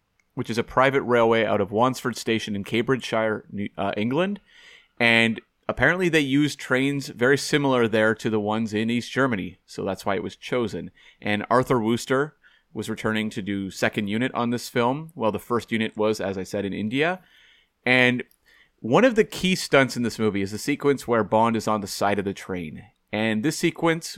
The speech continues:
was being done by Martin Grace, who was a stuntman who'd been, uh, brought into the franchise with You Only Live Twice. He was a protege of Bob Simmons,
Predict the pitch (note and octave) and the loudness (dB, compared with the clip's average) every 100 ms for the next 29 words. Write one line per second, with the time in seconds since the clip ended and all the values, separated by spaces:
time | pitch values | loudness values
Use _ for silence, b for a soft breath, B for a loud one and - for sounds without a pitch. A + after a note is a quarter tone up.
0 | - B2 A2+ A#2+ A2 A2 - - G#2+ A2 | -12 -10 -4 -2 0 -2 -8 0 2 2
1 | A#2+ G#2 F#2+ G2 B2+ C3+ A#2 A2 G#2 D#3+ | 2 2 2 2 2 0 -4 -2 -2 -4
2 | - A#2+ G#2 F#2+ - A2+ A2 A#2+ A2+ A2+ | -8 -8 -8 -6 0 0 0 -2 -2 -6
3 | G#2 G#2+ - b b b - G2 A2+ A2+ | -8 -10 -14 b b b -2 0 4 4
4 | A#2+ A#2 G#2 A2 A2 G#2+ A#2+ A2+ G#2+ - | 4 0 -2 0 -2 0 0 0 -4 -4
5 | G#2 G#2+ G2+ - - G#2+ A2+ E3 - b | -4 -2 -4 -4 -2 0 2 -2 -10 b
6 | b b - A#2+ A2+ - - B2 B2+ C3+ | b b -6 -2 0 0 0 2 2 4
7 | C3 G2 G#2+ A2 G#2+ - G2 A2+ D#3+ - | 4 4 4 4 2 -4 -4 -4 -6 -12